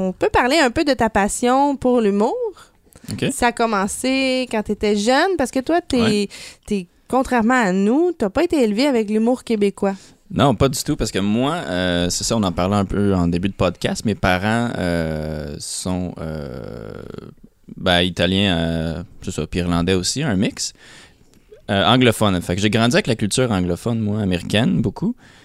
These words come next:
Speaker 2: Euh, fait que c'est ça, j'écoutais toutes les sitcoms, les émissions en anglais. Euh, fait que j'ai, tu sais, j'étais pas au courant tant, tant que ça de, de la culture québécoise. Puis même, en fait, l'école de l'humour, je savais même pas que ça existait.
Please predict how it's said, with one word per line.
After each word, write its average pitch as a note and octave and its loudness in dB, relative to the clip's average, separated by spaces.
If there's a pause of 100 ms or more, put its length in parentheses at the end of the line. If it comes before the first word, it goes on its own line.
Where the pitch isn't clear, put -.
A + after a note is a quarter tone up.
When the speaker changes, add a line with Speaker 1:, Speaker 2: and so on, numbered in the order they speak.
(160)
Speaker 2:
Euh, F2+ 0
fait - -6
que - -8
c'est G#2 -4
ça, C3+ 0
j'écoutais A2 0
toutes - -4
les A2+ 4
sitcoms, A2 2
les F#2+ 0
émissions A2 0
en G2 -2
anglais. F#2 -2 (460)
Euh, F2+ -6
fait G2+ -2
que F#2+ -8
j'ai, G#2+ 0
tu - -6
sais, - -2
j'étais - 0
pas E3+ 2
au F#3+ 4
courant C#3 0 (120)
tant, C3 -2 (280)
tant C3+ -4
que - -8
ça D#3+ -8
de, G2 -4
de F#2+ -6
la F#2 -4
culture B2 -6
québécoise. A2+ -8 (480)
Puis - -4
même, D#3+ 2 (420)
en F#2 -4
fait, - -8
l'école G#2 2
de C3 4
l'humour, A2+ 2
je - -4
savais G#2 2
même A#2 0
pas E3 -4
que - -8
ça A2 0
existait. A#2+ -4